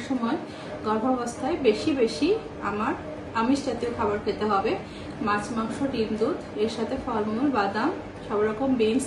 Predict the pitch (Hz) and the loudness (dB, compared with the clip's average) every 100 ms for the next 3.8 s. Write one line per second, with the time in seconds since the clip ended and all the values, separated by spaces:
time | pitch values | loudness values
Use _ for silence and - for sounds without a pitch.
0 | - 202 208 262 220 202 214 214 - 294 | -2 -2 -2 -2 0 0 0 -2 0 -2
1 | 415 - 269 311 370 370 381 359 262 269 | -2 0 2 4 6 4 6 4 4 2
2 | - 339 330 339 269 247 254 247 - 269 | 2 0 0 2 2 4 2 0 0 0
3 | 302 262 220 214 254 247 202 233 | 0 2 4 4 2 -2 0 0